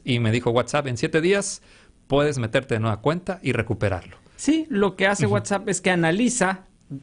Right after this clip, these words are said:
Speaker 2: este, porque hay que recordar que toda la información está en sus servidores,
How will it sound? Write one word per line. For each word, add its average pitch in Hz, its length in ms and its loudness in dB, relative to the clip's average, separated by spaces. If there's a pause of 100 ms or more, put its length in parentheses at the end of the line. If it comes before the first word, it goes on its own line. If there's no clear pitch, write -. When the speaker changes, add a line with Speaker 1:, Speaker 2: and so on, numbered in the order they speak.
(300)
Speaker 2:
este, 117 640 0
porque 117 540 -2
hay 123 100 2
que 151 100 2
recordar 135 420 -2
que 131 100 -2
toda 123 320 0
la 147 60 4
información 139 460 0
está 135 140 -2
en 131 60 2
sus 131 100 -6
servidores, 165 500 2